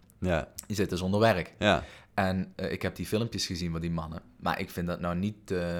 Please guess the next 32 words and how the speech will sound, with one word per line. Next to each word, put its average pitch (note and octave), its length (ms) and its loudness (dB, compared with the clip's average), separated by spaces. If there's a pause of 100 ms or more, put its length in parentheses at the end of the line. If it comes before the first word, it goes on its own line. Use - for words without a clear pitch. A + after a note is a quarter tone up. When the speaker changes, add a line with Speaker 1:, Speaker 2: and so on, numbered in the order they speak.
(160)
Speaker 2:
per F2+ 140 -2
se F#2 220 0
de F2+ 100 -4
meest, F2+ 420 -4
eh, F2+ 140 0 (180)
plichtgetrouwe G2 840 2
burgers G#2 400 2
die G2 120 -2
dan G2 220 4
meteen G2+ 340 2
zeggen G2+ 200 2
van, A2 140 -4
"Nou C3+ 240 6
ja, C#3+ 100 10
ik C#3 140 -2
heb, D3+ 140 4
eh, E3 180 6 (400)
Speaker 1:
<laughs> - 60 4
Speaker 2:
ik C#3+ 60 6
ben E3+ 140 10
mijn D#3 120 6
baan E3+ 240 12
kwijt E3+ 320 10
in D#3+ 80 4
de C#3+ 120 2
drugs, D3 340 4
dus C#3 140 0
ik C3+ 140 -2
ben D3 180 6
nu D3 140 2
maar, C#3 340 6
eh, C#3 200 2